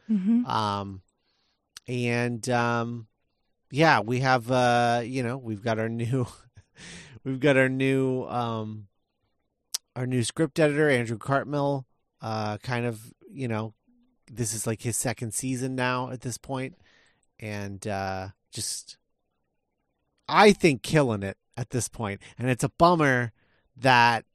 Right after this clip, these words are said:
Speaker 2: you know, the show ended because, like, I thi-, I just imagine, like, the things that he could have accomplished going into the nineties,
Speaker 1: Mm-hmm.
Speaker 2: um, as the, as the Doctor Who script editor.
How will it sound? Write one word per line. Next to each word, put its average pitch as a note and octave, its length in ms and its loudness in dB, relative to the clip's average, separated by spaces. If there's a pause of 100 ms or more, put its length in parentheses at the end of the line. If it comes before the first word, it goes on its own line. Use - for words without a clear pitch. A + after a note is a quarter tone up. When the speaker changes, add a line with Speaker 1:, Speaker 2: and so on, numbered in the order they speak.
(720)
Speaker 2:
you C3 180 0
know, B2 140 4
the A#2 100 -2
show B2 320 2
ended G#2 480 -4
because, G#2 420 -8
like, G2 460 -10 (800)
I C3 160 2
thi-, D#3 160 0
I B2+ 100 4
just C3+ 220 -2
imagine, A#2 580 0
like, G#2+ 180 -6
the A2 100 -8
things G#2 260 -8
that G2 80 -10
he G2+ 100 -4
could A#2 160 -6
have G2 140 -8
accomplished G2+ 800 -6
going G#2+ 300 -4
into G#2 200 -6
the G2 80 -8
nineties, A#2 720 -4 (240)
Speaker 1:
Mm-hmm. G3+ 840 2
Speaker 2:
um, C3 320 0
as C3 200 -2
the, C3+ 260 0
as C3+ 140 0
the C3 100 -6
Doctor C3+ 300 2
Who C#3 160 0
script - 340 -4
editor. D3 460 -2